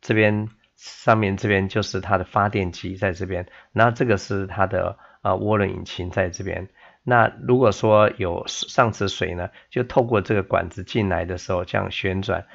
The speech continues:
然后打，打到下池去。那这边的话就带，这边一个同轴的就带动这边的那个发电机发电。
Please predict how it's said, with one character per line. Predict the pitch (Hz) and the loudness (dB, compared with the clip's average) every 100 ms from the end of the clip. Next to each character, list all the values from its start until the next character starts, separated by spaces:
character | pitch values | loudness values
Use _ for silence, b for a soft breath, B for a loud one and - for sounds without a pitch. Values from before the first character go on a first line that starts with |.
| B - | B -2
然 | 92 | 2
后 | 101 | 2
打， | 92 - - - | 2 0 -2 -4
打 | 82 | -2
到 | 95 92 | 0 0
下 | - 85 | 2 0
池 | - 87 | -2 -10
去。 | - 92 113 - _ b b b | -6 -6 -8 -12 _ b b b
那 | - 113 | 2 2
这 | - 117 | 4 4
边 | 113 | 6
的 | 107 | 4
话 | 104 98 | 2 2
就 | 101 | 0
带， | - 101 98 b _ | 2 2 2 b _
这 | 113 | 0
边 | 110 | 0
一 | |
个 | 101 | 0
同 | - 92 95 | -2 -2 -2
轴 | 98 87 87 | -2 -2 -2
的 | 90 | -6
就 | - 98 | -6 -2
带 | 104 95 | 2 2
动 | 95 87 | 0 -4
这 | 98 | -2
边 | 92 90 | -2 -2
的 | 90 90 b b b | -4 -6 b b b
那 | 98 | -4
个 | 92 85 85 85 | -2 -4 -4 0
发 | 101 98 | 2 2
电 | 101 87 | 2 -4
机 | - 87 82 | -6 -8 -8
发 | - 85 | -2 -2
电。 | 82 85 | -2 -6